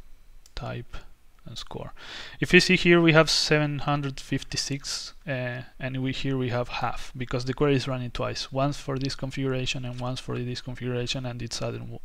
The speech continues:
them one after the other. We can have more than two,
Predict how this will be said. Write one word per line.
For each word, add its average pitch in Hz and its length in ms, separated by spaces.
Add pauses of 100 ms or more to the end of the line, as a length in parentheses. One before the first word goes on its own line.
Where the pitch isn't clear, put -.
(140)
them 120 280 (120)
one 120 320
after 117 260
the 113 120
other. 135 240 (340)
We 135 100
can 131 180
have 127 220
more 123 200
than 117 160
two, 131 280